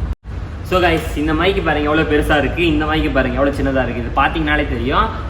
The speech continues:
அது இல்லாம பா-, பாத்தீங்கன்னா, இது கொஞ்சம் நல்லா பிரீமியமா இருக்கு பாக்கிறதுக்கு. ரெண்டும் ஒரே பிராண்ட் தான். இது வந்து பாத்தீங்கன்னா, நாலாயிரத்தி ஐந்நூறு ரூபா, இது வந்து நாலாயிரத்தி இருநூறு ரூபா. ஆனா ரொம்பவே பிரீமியமா இருக்கு. அது மட்டும் இல்லாம வந்து பாத்தீங்கன்னா, வயர்டு சார்ஜிங் மட்டும் தான். இதுல வந்து பாத்தீங்கன்னா, நம்ம பாக்ஸ்ல வந்து பாத்தீங்கன்னா,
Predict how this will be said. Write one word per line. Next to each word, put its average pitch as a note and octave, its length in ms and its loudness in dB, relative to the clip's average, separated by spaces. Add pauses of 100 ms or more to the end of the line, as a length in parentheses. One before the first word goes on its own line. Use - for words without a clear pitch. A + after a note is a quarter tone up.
அது D3+ 120 2
இல்லாம G3 240 2
பா-, F3 340 2
பாத்தீங்கன்னா, F3 380 -2
இது D3+ 180 0
கொஞ்சம் C#3+ 200 -2
நல்லா D#3+ 200 2 (460)
பிரீமியமா A#3+ 440 4
இருக்கு C3+ 260 2
பாக்கிறதுக்கு. C3+ 440 0
ரெண்டும் D#3+ 240 2
ஒரே F3 220 6
பிராண்ட் G3 420 4
தான். F3 240 4 (380)
இது D4 120 2
வந்து F3+ 180 2
பாத்தீங்கன்னா, F#3+ 360 2
நாலாயிரத்தி F3+ 320 4
ஐந்நூறு D#3+ 240 0
ரூபா, C3 140 2
இது D#3 180 0
வந்து E3 140 0
நாலாயிரத்தி E3+ 340 0
இருநூறு C#3 260 0
ரூபா. D3+ 120 6
ஆனா D#3 360 2
ரொம்பவே F3+ 540 2
பிரீமியமா F3 500 0
இருக்கு. F#3 260 0
அது F#3+ 180 2
மட்டும் F#3+ 200 2
இல்லாம G3 320 0
வந்து F3+ 300 -2
பாத்தீங்கன்னா, E3 440 -2
வயர்டு E3+ 340 0
சார்ஜிங் C3+ 340 -2
மட்டும் B2 220 -4
தான். B2+ 80 -4
இதுல C3 220 -2
வந்து D#3+ 120 -2
பாத்தீங்கன்னா, D#3 320 -4
நம்ம C#3 140 -2 (160)
பாக்ஸ்ல D3 380 -2
வந்து C3+ 200 -4
பாத்தீங்கன்னா, C3+ 280 -2